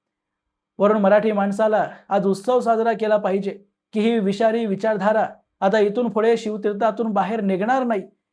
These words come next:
याचा बंदोबस्त देवेंद्र फडणवीस करतील. असोत, याबद्दलची तुमची मतं तुम्ही मला कमेंट बॉक्समध्ये अवश्य लिहून कळवू शकता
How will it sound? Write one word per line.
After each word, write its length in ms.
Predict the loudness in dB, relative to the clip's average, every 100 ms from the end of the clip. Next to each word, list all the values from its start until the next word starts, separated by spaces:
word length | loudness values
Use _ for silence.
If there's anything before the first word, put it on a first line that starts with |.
| _
याचा 220 | 0 2
बंदोबस्त 580 | 2 2 2 0 -2 -4 -6 -6 _ _ 0
देवेंद्र 380 | 2 4 2
फडणवीस 460 | 0 0 0 -2 -4
करतील. 360 | -4 -2 -4 -6 _ _ _ _ _ _ _ _ _ _ _ _ _ _ _
असोत, 240 | 2 4 6
याबद्दलची 540 | 4 2 0 -2 -2
तुमची 340 | -4 -4 -4 -2
मतं 320 | 0 0 -4 -6 _ -4
तुम्ही 160 | 0 2
मला 240 | 4 4
कमेंट 320 | 2 2 0 0
बॉक्समध्ये 420 | -2 -2 -2 0
अवश्य 340 | 2 0 -2
लिहून 220 | -4 -4 0
कळवू 260 | 0 0
शकता 340 | -2 -6 -4